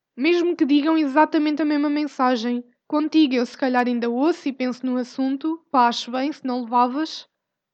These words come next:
Ah, se for um estranho, provavelmente nem ligo. Mas a mensagem que é dita também é super importante."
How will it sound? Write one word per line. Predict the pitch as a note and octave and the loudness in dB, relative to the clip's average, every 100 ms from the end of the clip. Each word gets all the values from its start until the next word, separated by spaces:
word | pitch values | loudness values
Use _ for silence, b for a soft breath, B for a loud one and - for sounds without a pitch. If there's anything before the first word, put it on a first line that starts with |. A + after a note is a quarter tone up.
| _ | _
Ah, | - D4 | 0 2
se | C#4+ | 0
for | - F4 | 0 2
um | F4 | 2
estranho, | - D#4 C#4 B3 | 0 2 2 2
provavelmente | B3+ B3 C4+ C#4 C#4 C#4 C#4+ | 0 2 4 4 2 0 -2
nem | D4+ D#4 | -2 0
ligo. | C#4 B3 A#3 A#3 _ _ _ _ _ - | 0 0 -4 -8 _ _ _ _ _ -4
Mas | C4+ B3+ | -2 0
a | |
mensagem | C#4+ D4 C#4 D4+ B3+ B3+ | 0 0 2 2 4 0
que | A#3+ | 0
é | C4 | 0
dita | B3 C4 C4+ C#4+ | 0 0 0 0
também | D4 C#4+ C#4 C#4+ | 2 2 4 2
é | |
super | C#4 C4+ D4 | 0 0 2
importante." | C#4+ C4+ - C4 A#3+ - - | 2 0 0 0 0 -4 -16